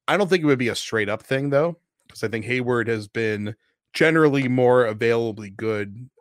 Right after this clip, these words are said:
over the course of the regular season lately than Porter has. So I would assume the Celtics would get, like, a little bit more out of that. It wouldn't be quite the kind of, like, Miles Turner, flashy, like, here's a guy that could be your starter for a long time kind of move,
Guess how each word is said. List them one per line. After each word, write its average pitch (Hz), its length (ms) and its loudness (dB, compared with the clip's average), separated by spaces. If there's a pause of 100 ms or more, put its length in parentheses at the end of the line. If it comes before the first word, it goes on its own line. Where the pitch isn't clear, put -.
over 110 160 -6
the 101 80 -8
course 107 240 -6
of - 40 -16
the 98 80 -10
regular 98 280 -8
season 95 380 -10
lately 95 280 -10
than 92 180 -12
Porter 92 300 -4
has. 85 340 -8
So 101 460 0 (640)
I 123 100 2
would 120 160 4
assume 135 640 2 (300)
the 110 80 -14
Celtics 110 380 -4
would 104 80 -6
get, 101 100 -4
like, 92 160 -8
a - 60 -12
little 110 180 0
bit 139 160 2
more 131 180 4
out 135 100 2
of 139 100 2
that. 147 300 2 (240)
It 120 80 -2
wouldn't 165 220 6
be 139 120 2
quite 135 460 0
the 104 260 -2
kind 107 200 -4
of, 92 180 -6
like, 95 200 -12
Miles 110 400 -2
Turner, 107 540 -2
flashy, 101 500 -6
like, 95 200 -10
here's 120 220 0
a 120 60 2
guy 104 180 2
that 101 140 -2
could 107 140 -4
be 98 80 -6
your 95 120 -6
starter 98 440 -4
for 92 140 -8
a 90 60 -6
long 90 220 -8
time 98 280 -10
kind 113 180 -8
of 123 60 -6
move, 147 260 -2